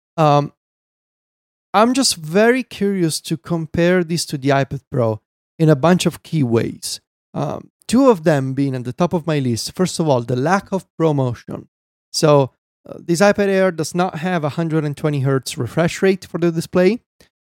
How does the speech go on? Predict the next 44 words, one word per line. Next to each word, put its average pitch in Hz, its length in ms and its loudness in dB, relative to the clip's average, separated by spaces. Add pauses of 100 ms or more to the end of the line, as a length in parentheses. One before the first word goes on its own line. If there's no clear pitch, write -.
(160)
Um, 127 400 -2
so 151 160 2
it 143 200 0
will 151 200 0
not 180 280 -2
be 165 220 -4
as 147 240 -4
fluid 156 400 -2
as 139 180 -2
the 143 100 0
iPad 135 380 -4
Pro, 151 280 -2 (320)
which 170 180 4
I 196 40 8
would 185 200 0
be 175 100 -2
curious 165 440 -2
to 185 100 -8
check - 320 -6
out 135 320 0
because 156 260 0
I've 123 140 -4
gotten 147 320 -4
so 151 180 0
used 131 360 -2
to 131 100 -2
ProMotion 135 520 -4
on 139 120 -2
the 120 80 -2
iPad. 170 500 0 (380)
I 160 80 0
think 226 240 -4
it's - 140 -2
gonna 185 200 0
be 170 140 -2
a 160 60 2
little 151 280 -2
jarring 123 720 -2 (360)
to 139 640 0
go 156 200 2
back 143 300 -2
to 135 160 -4
an 131 80 -4
iPad 120 560 -4